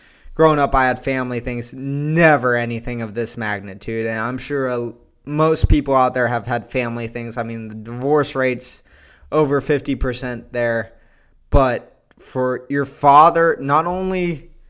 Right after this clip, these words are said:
to go through a divorce, but then to wake up and see that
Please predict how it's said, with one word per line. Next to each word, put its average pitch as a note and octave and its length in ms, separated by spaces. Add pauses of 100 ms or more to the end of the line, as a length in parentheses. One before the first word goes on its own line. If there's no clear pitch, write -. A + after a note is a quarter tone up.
(800)
to D3+ 120
go D3 180
through D3 240
a C3+ 40
divorce, B2+ 540
but B2 220
then C3 300
to B2 280
wake B2 380
up C3+ 240
and B2 140
see B2+ 260
that A#2 400